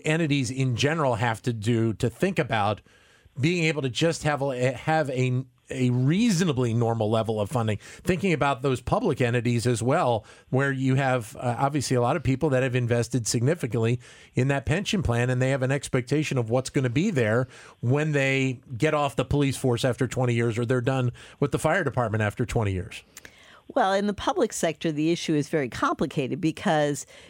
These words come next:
Speaker 2: the public employer, the state, the city, what have you, needs to raise the money. Where does it come from?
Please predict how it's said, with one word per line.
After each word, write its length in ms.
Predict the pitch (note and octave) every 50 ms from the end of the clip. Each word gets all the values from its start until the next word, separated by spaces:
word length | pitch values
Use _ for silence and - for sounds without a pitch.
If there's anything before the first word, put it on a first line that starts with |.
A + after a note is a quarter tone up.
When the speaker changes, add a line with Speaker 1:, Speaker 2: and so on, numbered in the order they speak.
| - _
Speaker 2:
the 400 | - - D#3+ D#3 D3+ D3+ D3 D3 -
public 480 | - - G#3 F3+ D#3+ D3+ D#3 D#3+ - - -
employer, 800 | D3+ D3 D3 - - - F3+ F#3+ G3+ G#3+ F#3+ C#3+ - - C3+ C#3
the 160 | - - C3+
state, 500 | - - - - D3+ D3 D3 - - -
the 80 | -
city, 400 | C3+ - - - D#3+ C#3 C#3+ C#3
what 220 | C#3 - C#3 B2 B2+
have 240 | C#3+ D3 D3+ - D3
you, 200 | C3+ A#2+ B2 - - - - - - -
needs 340 | - D#3 F3+ F#3+ F3+ D3 -
to 120 | - - D3
raise 300 | D3 D3+ D3+ D3+ C3+ -
the 100 | - C#3
money. 320 | C#3+ D#3+ F#3 F3 C#3 A2
Where 200 | B2+ C3+ C#3+ C#3
does 160 | C#3 D3 B2+
it 100 | C#3+ -
come 240 | - - - E3+ -
from? 360 | - - F#3+ F#3 F#3+ F#3 -